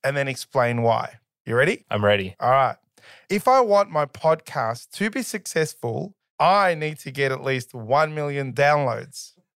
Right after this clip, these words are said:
Speaker 1: True or false?
Speaker 2: Definitely false. I think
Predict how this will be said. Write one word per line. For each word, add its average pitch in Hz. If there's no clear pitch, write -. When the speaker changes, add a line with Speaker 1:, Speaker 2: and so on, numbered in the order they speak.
Speaker 1:
True 214
or 208
false? -
Speaker 2:
Definitely 139
false. -
I 165
think 220